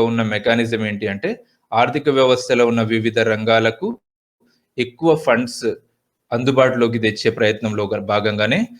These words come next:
రిజర్వ్ బ్యాంక్ రివర్స్ రెపో రేటు తగ్గించింది.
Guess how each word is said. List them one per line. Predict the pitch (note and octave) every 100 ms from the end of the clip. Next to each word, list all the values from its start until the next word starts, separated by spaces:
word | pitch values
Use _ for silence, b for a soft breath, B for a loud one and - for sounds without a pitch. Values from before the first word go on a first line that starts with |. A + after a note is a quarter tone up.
| B _ _ -
రిజర్వ్ | G#2+ A2+ G2
బ్యాంక్ | A2+ G3 - -
రివర్స్ | A#2+ A2+ A2+ A2
రెపో | G#2 - G#2
రేటు | C3+ F3 _
తగ్గించింది. | - A#2+ G#2+ - -